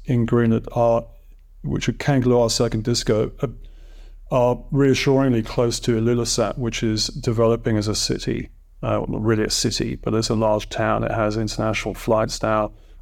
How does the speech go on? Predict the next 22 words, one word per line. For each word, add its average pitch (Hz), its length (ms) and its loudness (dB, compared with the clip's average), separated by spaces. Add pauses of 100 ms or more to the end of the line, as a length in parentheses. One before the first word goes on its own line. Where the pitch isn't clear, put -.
We 113 120 4
can, 107 460 0
uh, 107 180 0
we're 110 200 2
an 110 160 0
hour 113 260 2
away 107 440 2
from 107 200 -4
both 107 280 -2
of - 60 -4
our 107 120 2
projects 113 580 0
to 110 460 0
our 110 340 0
office - 580 -2
and 110 160 0
accommodation. 110 800 0 (540)
Uh, 131 200 2
it's - 220 -2
relatively 123 600 2
easy, 117 320 -2
but - 260 -4